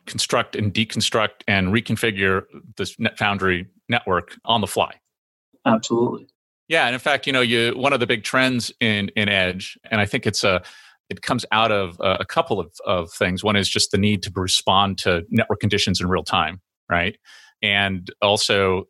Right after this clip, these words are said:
Speaker 1: the recognition that you're dealing with probably multiple orders of magnitude more complexity in applications and networking, to the point where you actually need programs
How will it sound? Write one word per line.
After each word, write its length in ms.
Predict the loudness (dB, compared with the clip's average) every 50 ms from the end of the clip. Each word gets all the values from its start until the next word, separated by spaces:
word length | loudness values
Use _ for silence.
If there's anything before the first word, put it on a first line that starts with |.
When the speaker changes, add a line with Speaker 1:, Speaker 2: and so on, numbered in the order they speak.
| _ -6
Speaker 1:
the 100 | -4 0
recognition 800 | 0 0 0 0 -4 -2 0 0 0 0 0 0 0 -2 -2 -2
that 460 | 0 2 2 2 2 0 -4 -8 -18 -18 _ -20 -20 -20 _ _ _ _ -10
you're 220 | -2 0 2 0
dealing 460 | 0 0 -2 0 0 2 2 0 0 2
with 380 | 2 2 2 0 -2 -10 -20 _ _ _ 0
probably 360 | 0 2 2 2 -2 -4 -6
multiple 480 | -4 -2 2 2 2 2 0 -2 -2 0
orders 280 | 2 2 2 2 0 -2
of 80 | -2
magnitude 640 | 0 0 0 0 -2 -6 -4 -4 -4 -4 -4 -4 -4
more 220 | -4 -2 -2 -2 -2
complexity 680 | -4 -6 -4 -2 -2 -2 -2 -2 -6 -6 -10 -12 -20 _ _ _ _ _ -6 -4
in 140 | -2 0
applications 600 | 2 0 0 -2 -4 -2 -2 -2 0 -2 -2 -2 -2 0
and 160 | 0 0 0
networking, 460 | -2 -2 -2 -4 -4 -6 -14 -14 -16 _ -20 -20 -20 -20 -20 _ _ -8
to 80 | -4 -4
the 60 | -2
point 240 | 0 0 0 2 2
where 260 | 2 2 2 0 -4 _ _
you 240 | -8 -4 0 2 2
actually 320 | 2 2 0 0 0 0 2
need 340 | 2 0 0 0 -4 -10 _ _ _
programs 600 | -2 0 0 2 0 -2 -4 -6 -10 -14 -16 -16